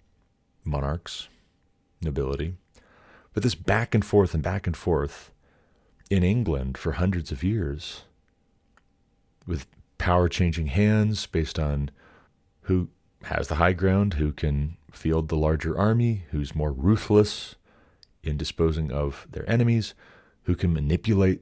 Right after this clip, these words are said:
the law to say what they want it to say, to seize lands and titles, give to their favorites, scandals concerning the morality of some of their relationships with their favorites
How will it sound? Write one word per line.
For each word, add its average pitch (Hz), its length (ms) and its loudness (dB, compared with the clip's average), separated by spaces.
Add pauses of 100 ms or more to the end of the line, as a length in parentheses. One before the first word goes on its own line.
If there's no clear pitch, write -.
(120)
the 92 120 0
law 85 580 2 (320)
to - 80 -14
say 80 220 -2
what 80 140 -2
they 73 100 -2
want 92 240 0
it 98 80 -6
to 95 80 -2
say, 90 380 0
to - 120 -8
seize 82 600 -4 (720)
lands 80 260 2
and 80 120 -2
titles, 80 680 -2 (480)
give 80 260 -4
to - 120 -6
their 76 400 0 (440)
favorites, 80 800 -2 (1120)
scandals 85 1000 0 (720)
concerning 78 580 0
the 71 360 -6
morality 76 800 -2
of 82 420 -4 (720)
some 85 200 0
of 78 120 -2
their 80 140 2
relationships 82 920 -4
with 90 400 -2
their 92 240 -2
favorites 92 800 -2